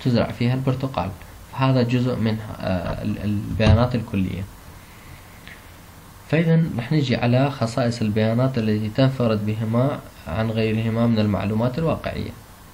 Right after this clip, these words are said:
إذاً إيش هي دقة البيانات؟ وما يكمن وراء البيانات غرض محدود. إذاً دقة البيانات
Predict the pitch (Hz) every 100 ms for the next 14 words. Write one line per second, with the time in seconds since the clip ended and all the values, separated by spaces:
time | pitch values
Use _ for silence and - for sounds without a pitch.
0 | - - - - - - - - - -
1 | - 135 120 120 131 - 113 104 120 -
2 | 113 104 98 98 101 104 143 160 - -
3 | - - - - - - - - - -
4 | - - - - - - - 110 113 113
5 | 117 - 104 98 104 107 131 131 117 101
6 | 104 110 107 98 104 117 135 131 110 123
7 | 139 139 120 110 - - - - - -
8 | - 147 165 175 190 143 131 110 117 110
9 | 123 156